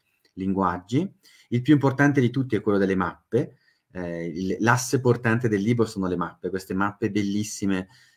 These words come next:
eh, di un mondo del futuro, un futuro molto lontano, ma plausibile, adesso ci torno tra poco. Poi c'è il linguaggio della scienza, in questo caso è la geografia, la geografia umana e fisica di cui si occupa Mauro Varotto, che tra l'altro a Padova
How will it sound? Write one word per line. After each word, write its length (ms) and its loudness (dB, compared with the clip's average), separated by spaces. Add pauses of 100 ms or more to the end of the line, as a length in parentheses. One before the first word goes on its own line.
eh, 220 -6
di 100 -4
un 160 2
mondo 400 6
del 180 2
futuro, 520 -2
un 120 -2
futuro 300 -2
molto 320 -2
lontano, 560 0
ma 260 2 (200)
plausibile, 680 -4
adesso 240 -10
ci 180 -16
torno 300 -4
tra 160 -10
poco. 460 -20 (460)
Poi 140 4
c'è 140 0
il 80 2
linguaggio 920 -2
della 160 -2
scienza, 640 -6 (320)
in 100 -8
questo 240 -8
caso 300 -4
è 40 0
la 120 -2
geografia, 760 -4 (460)
la 100 -12
geografia 420 -2
umana 320 0
e 40 -2
fisica 500 -6
di 140 -8
cui 80 -10
si 140 -6
occupa 340 -4
Mauro 320 -2
Varotto, 380 0
che 340 -8
tra 120 -2
l'altro 200 -2
a 60 -2
Padova 500 0